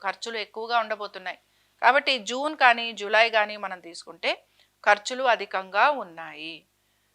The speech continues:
So, మరి ఆగస్ట్ ఏ విధంగా ఉంది? ఆగస్టు గనక తీసుకుంటే ఆర్థికంగా అనుకూలత ఉంది. రుణాలు లాంటివి ఏవైతే ఉన్నాయో, పాత బకాయిలు, రుణాలు, అవి తీర్చేందుకు ప్రయత్నిస్తారు.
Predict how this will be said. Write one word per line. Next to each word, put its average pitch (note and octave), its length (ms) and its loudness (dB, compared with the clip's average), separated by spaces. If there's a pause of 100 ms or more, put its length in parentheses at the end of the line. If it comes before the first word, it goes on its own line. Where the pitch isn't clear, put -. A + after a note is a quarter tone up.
(200)
So, C#4 320 8
మరి C4 240 2
ఆగస్ట్ C#4+ 460 10
ఏ D4 100 4
విధంగా B3 400 -2
ఉంది? A3 380 -4 (460)
ఆగస్టు C#4 400 8
గనక C4 300 -4
తీసుకుంటే B3 400 -4
ఆర్థికంగా A#3 580 2
అనుకూలత G#3+ 420 -2
ఉంది. F3+ 420 -12 (480)
రుణాలు B3+ 420 6
లాంటివి B3 360 2
ఏవైతే G#3+ 340 -4
ఉన్నాయో, G#3 400 -4
పాత G3+ 300 0
బకాయిలు, G3 560 -6
రుణాలు, F#3+ 360 -6
అవి F#3 140 -10
తీర్చేందుకు F3+ 520 -12
ప్రయత్నిస్తారు. F#3+ 720 -8